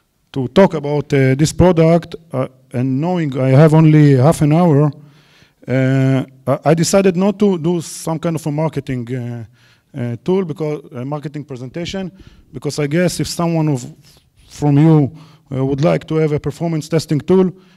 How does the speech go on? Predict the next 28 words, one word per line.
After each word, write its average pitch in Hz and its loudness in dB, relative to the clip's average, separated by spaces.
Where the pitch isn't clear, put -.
you 139 -4
will 147 0
find 147 -2
your 123 0
way. 156 2
And 131 -8
when 143 0
I 170 2
thought 170 0
it 175 -2
over, 175 2
even 165 -2
a, 160 -2
uh, 120 -8
technical 143 0
presentation 147 -6
won't 156 0
fit - -2
into, 139 -6
uh, 135 -4
thirty 160 -2
minutes. 135 -2
I 123 -8
guess 147 -4
any, 151 0
any 147 0
YouTube, 156 2
uh, 127 -2